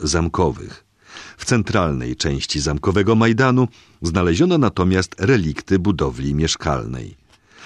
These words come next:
Spalono ją najpewniej u schyłku piętnastego wieku, prawdopodobnie podczas węgierskiego najazdu. I choć Ścibur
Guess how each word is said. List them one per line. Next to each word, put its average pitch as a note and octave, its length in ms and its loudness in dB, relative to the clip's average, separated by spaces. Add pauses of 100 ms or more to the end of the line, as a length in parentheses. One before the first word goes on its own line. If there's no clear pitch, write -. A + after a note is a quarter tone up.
(180)
Spalono F#3+ 420 0
ją D#3+ 160 6
najpewniej B2 680 4
u A#2+ 80 0
schyłku E2 580 0
piętnastego D2+ 720 -4
wieku, F#2+ 360 2 (280)
prawdopodobnie F2+ 880 0 (300)
podczas - 580 0
węgierskiego F#2 720 0
najazdu. D#2+ 640 0 (880)
I B2 100 4
choć - 380 0 (140)
Ścibur F2 920 0